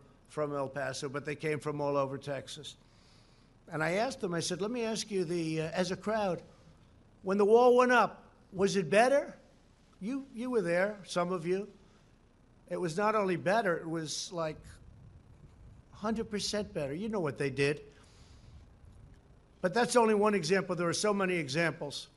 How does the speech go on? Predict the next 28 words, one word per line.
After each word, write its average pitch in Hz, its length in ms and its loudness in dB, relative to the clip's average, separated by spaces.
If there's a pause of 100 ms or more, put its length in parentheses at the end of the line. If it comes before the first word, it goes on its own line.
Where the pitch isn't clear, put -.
(1080)
In 180 100 0
El 175 100 4
Paso, 202 520 4
they 180 160 2
have 185 440 2 (380)
close 202 240 0
to 190 140 -4
two 226 180 -2
thousand 196 540 0
murders 185 440 0
right 196 280 2 (580)
on 185 140 -2
the 190 100 4
other 190 180 0
side 190 360 0
of 165 120 -4
the 185 80 -4
wall. 190 440 -2 (580)
And 151 140 -6
they 202 160 4
had 190 180 0
twenty-three 196 560 -2
murders. 131 420 -4
It's 127 140 -14
a 170 40 -6
lot 165 180 0
of 139 40 -2
murders. 151 580 -4